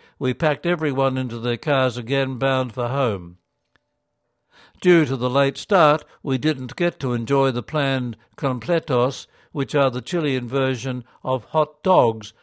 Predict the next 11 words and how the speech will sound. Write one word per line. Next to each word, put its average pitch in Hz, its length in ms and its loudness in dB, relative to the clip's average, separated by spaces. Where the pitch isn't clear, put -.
and 127 180 -2
one 135 160 0
of 127 120 -2
the 117 80 -6
kids' 123 360 -4
favourite 120 480 -2
snacks. 135 340 -6
But 185 160 -6
not 202 200 2
to 120 80 -2
worry. 113 400 0